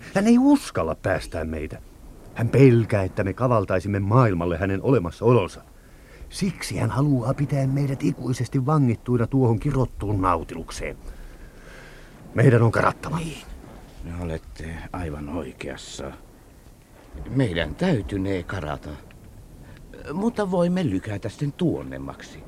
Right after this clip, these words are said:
Speaker 2: On tosiaankin mielenkiintoista nähdä vielä yhtä ja toista.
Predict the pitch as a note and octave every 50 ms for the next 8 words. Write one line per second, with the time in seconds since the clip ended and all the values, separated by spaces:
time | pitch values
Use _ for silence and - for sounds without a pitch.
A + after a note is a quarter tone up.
0 | - - - - - - - - - - - - - C#3 C#3+ C#3 C#3+ C3 - A#2
1 | A#2+ B2 A#2+ A#2+ A#2 A2 - B2+ A#2 A#2+ C3+ E3+ D#3+ D3 C#3+ B2+ B2+ C3 C3 C3
2 | B2+ - - D3 C#3 B2 A#2 G#2+ G2 A2 A2 G#2+ - A2 G#2+ A2+ A2+ A2+ A2 G#2+
3 | G2 A#2+ A2 G#2+ G#2+ A2+ C#3+ B2 - - - A2+ A2+ A2+ A2+ C3+ G#2+ E2 - -